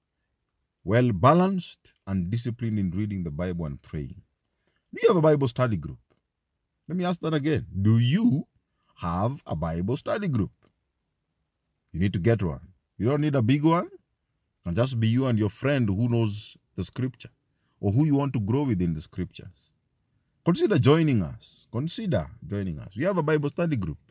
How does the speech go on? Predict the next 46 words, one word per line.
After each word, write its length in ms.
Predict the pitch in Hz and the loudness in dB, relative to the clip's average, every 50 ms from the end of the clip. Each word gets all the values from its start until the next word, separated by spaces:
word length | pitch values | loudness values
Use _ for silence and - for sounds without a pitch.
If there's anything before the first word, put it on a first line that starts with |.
| _ _ _ _ _ _ _ _ _ _ _ _ _ _ | _ _ _ _ _ _ _ _ _ _ _ _ _ _
every 360 | 151 185 208 190 170 165 165 | 2 4 4 4 4 4 4
Monday 360 | 147 139 156 170 170 156 139 | 4 4 4 2 2 2 2
at 140 | 131 113 - - | 0 0 -2 -2
eight 200 | - 156 151 135 - - | 0 0 0 0 -4 -4
P 180 | 110 104 131 143 | 0 0 2 2
M 260 | 139 101 78 69 67 71 | 2 0 -2 -2 -4 -4
or 100 | 90 120 | -2 -2
every 260 | 147 147 131 127 131 | 0 0 0 -2 -2
other 180 | 135 123 120 | 0 0 0
Monday 300 | 110 113 123 127 123 107 | 0 0 0 0 0 -2
at 80 | 98 104 | -2 -2
eight 160 | 110 110 117 | -4 -6 -4
P 160 | - 98 98 | -4 -2 0
M, 200 | 101 98 90 82 78 | 0 0 0 0 -2
depending 400 | 82 - - 113 117 113 104 95 | -4 -4 -2 -2 0 0 0 0
on 200 | 90 87 85 - - _ _ _ _ _ _ | 0 -2 -2 -4 -8 _ _ _ _ _ _
where 180 | 98 117 120 | 2 2 4
we 180 | 110 101 98 110 | 4 4 4 4
are 120 | 117 120 | 4 4
in 80 | 107 92 | 4 2
the 100 | 92 82 | 0 0
Bible. 360 | 78 101 101 98 82 - - _ _ _ _ _ _ _ _ _ _ _ _ _ _ _ _ _ _ _ _ _ _ _ _ _ _ | 0 0 0 0 -2 -4 -10 _ _ _ _ _ _ _ _ _ _ _ _ _ _ _ _ _ _ _ _ _ _ _ _ _ _
Or 100 | - 135 170 | -4 -2 0
have 180 | 247 269 269 | 0 0 2
one 160 | 220 220 202 190 | 4 4 6 6
with 100 | 165 151 | 6 4
a 80 | 139 | 2
friend 460 | 113 - - 156 175 160 113 90 82 | 0 2 4 6 6 6 6 4 0
that 120 | 92 110 - | -2 -2 -2
works 280 | 151 175 175 - - | -2 -2 -2 -4 -8
for 160 | - - 123 117 | -8 -4 -2 -2
you. 260 | 120 139 143 110 78 | 0 0 0 -2 -2
Maybe 380 | 80 139 196 - 226 196 196 | -2 -4 -4 -4 -6 -6 -6
it's 160 | 180 160 - 151 | -6 -4 -4 -4
a 40 | |
colleague 380 | - - 151 151 175 190 170 147 | -2 0 0 0 0 0 0 0
in 80 | 147 139 | 0 0
the 100 | 139 143 | 2 2
office. 380 | 156 156 - - 80 - - | 0 0 -2 -6 -8 -8 -6
I 160 | - 113 123 | -2 -2 0
know 160 | 131 147 170 180 | 0 0 0 0
a 80 | 156 | -2
friend 380 | 120 - - 143 165 165 151 143 | -2 -4 -4 -2 -2 -2 -2 -2
who 100 | 147 151 | -2 -2
used 260 | 156 151 143 - - | -2 -2 -4 -6 -6
to 180 | - 127 123 120 | -6 -4 -4 -6